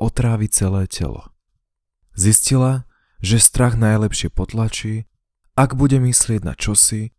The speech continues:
čo jej dáva pocit sily. Zavrela oči a v nose si vyvolala smrad benzínu. Sedel v aute. Mal stiahnuté okienko.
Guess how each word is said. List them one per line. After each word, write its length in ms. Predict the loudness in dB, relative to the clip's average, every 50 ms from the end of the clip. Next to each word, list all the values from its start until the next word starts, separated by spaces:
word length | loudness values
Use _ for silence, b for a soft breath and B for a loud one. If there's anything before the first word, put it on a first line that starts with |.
| _ _ _ _ _
čo 180 | -6 0 2 4
jej 160 | 4 4 4 4
dáva 240 | 4 2 2 2 0 2
pocit 380 | 2 0 0 0 -4 -4 0
sily. 480 | 0 0 0 0 -2 -4 -4 -8 -10 _ _ _ _ _ _ _ _ 0
Zavrela 560 | 2 4 4 4 4 4 2 0 -2 -2 -4 -4 -6
oči 420 | -6 -6 -6 -6 -6 -4 -6 -6 _ _ _ _ _ _ _ _ -2
a 100 | 0 0
v 60 | 2 2
nose 240 | 2 2 0 0 2
si 160 | 2 2 2
vyvolala 560 | 2 0 0 -2 -2 -2 -2 -2 -2 0 0
smrad 380 | 0 0 0 0 -2 -2 -2 -2
benzínu. 580 | -2 -2 -2 -2 -4 -6 -8 -10 -12 -14 -16 -20 -20 _ _ _ _ _ _ _ _ _ _ _ _ _ _ _
Sedel 400 | -4 -2 -2 0 2 2 0 0
v 100 | 0 -4
aute. 440 | -8 -6 -6 -4 -6 -6 -8 -10 -16 -18 -20 _ _ _ _ _ _ _ _ _ _ _ -2
Mal 160 | 2 2 2
stiahnuté 640 | 2 2 0 0 0 0 0 0 -2 0 0 -2 -2
okienko. 560 | -2 -4 -6 -6 -6 -8 -8 -8 -10 -14 -18